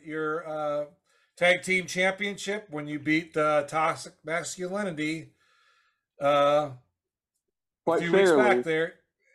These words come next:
Speaker 2: Quite
Speaker 1: Rel-, at the
Speaker 2: fairly.
Speaker 1: Relics. It was a good match. Uh, I was there.
Speaker 2: Thank you.
Speaker 1: And I was really impressed with, with, with both of you. So, if we could, sir, I would like to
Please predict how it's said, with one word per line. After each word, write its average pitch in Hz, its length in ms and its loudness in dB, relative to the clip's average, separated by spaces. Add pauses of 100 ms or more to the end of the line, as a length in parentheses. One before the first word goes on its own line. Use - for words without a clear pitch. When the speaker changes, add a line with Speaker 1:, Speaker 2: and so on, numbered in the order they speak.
(400)
Speaker 2:
Quite 156 100 -4
Speaker 1:
Rel-, 190 200 6
at 185 60 4
the 160 80 6
Speaker 2:
fairly. 135 160 4
Speaker 1:
Relics. 196 500 0 (1500)
It 151 100 -8
was 160 200 -4
a 156 60 -6
good 190 200 -2
match. 196 720 -2
Uh, 147 360 2
I 151 120 2
was 165 180 -2
there. 156 380 0 (1300)
Speaker 2:
Thank 139 220 0
you. 123 160 -2
Speaker 1:
And 131 120 -10 (440)
I 135 80 -4
was 135 180 -2
really 160 300 -2
impressed 160 500 -4
with, 143 360 -8
with, 135 340 -8
with 135 200 -8
both 160 280 4
of 127 80 -2
you. 117 220 -4
So, 135 500 6 (1300)
if 180 160 0
we 247 100 0
could, 254 260 6
sir, 165 480 4
I 180 160 4
would 220 160 0
like 208 220 2
to 170 540 2